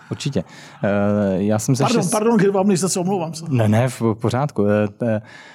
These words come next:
Speaker 1: já se ještě vzpomínám, že vlastně s, eh, římskýma legiema se tenkrát, to znamená, my se bavíme o nějakém, eh, mm, o nějakém období od, eh,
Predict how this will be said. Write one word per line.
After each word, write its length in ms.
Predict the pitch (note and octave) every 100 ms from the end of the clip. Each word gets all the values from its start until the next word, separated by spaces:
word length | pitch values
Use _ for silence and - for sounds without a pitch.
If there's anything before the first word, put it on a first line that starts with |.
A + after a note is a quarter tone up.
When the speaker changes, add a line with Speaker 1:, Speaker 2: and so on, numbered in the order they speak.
| - -
Speaker 1:
já 160 | G2+
se 100 | -
ještě 160 | C#3+ -
vzpomínám, 540 | - C#3 C#3 D3+ D3+
že 220 | C#3 D3 A#2+
vlastně 320 | B2 A#2 D3+
s, 180 | - C3
eh, 280 | A#2+ A#2 G#2+
římskýma 460 | A2+ A2 D3+ E3
legiema 420 | C3 A#2 F#3+ C3
se 160 | G#2 A2
tenkrát, 640 | A2+ A2+ B2 B2 B2+ B2
to 60 | A2+
znamená, 280 | G#2+ A#2+ A2+
my 100 | G#2+
se 120 | A#2+
bavíme 400 | A2 G#2+ A2+ A2+
o 60 |
nějakém, 560 | A2 A2+ A2 B2 A2+ G#2
eh, 280 | G2 F#2+ F#2
mm, 520 | F#2+ A#2+ G#2 G2 F#2+ F#2+ - - - _
o 60 | G#2+
nějakém 320 | G#2 G#2+ A#2
období 540 | A2 G#2+ G#2+ A2 G#2+
od, 320 | G#2 G2 -
eh, 20 | -